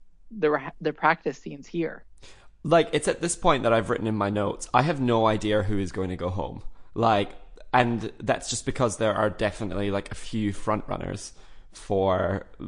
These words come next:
Speaker 2: like, doing really, really terribly. And Yuhua would have been in there. Um, but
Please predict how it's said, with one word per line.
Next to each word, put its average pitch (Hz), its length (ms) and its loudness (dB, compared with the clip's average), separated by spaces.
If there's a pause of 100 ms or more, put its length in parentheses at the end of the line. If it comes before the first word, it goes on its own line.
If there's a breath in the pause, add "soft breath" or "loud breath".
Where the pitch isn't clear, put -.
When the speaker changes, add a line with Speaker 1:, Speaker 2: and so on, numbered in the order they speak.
(240)
Speaker 2:
like, 101 240 -2
doing 139 360 0
really, 143 380 0
really 120 300 2
terribly. 98 500 -2
And 120 380 -2
Yuhua 139 420 4 (180)
would 117 160 0
have 110 80 -2
been 92 140 -2
in 101 140 0
there. 104 240 -4 (360 soft breath)
Um, 95 360 -4 (100)
but 107 420 2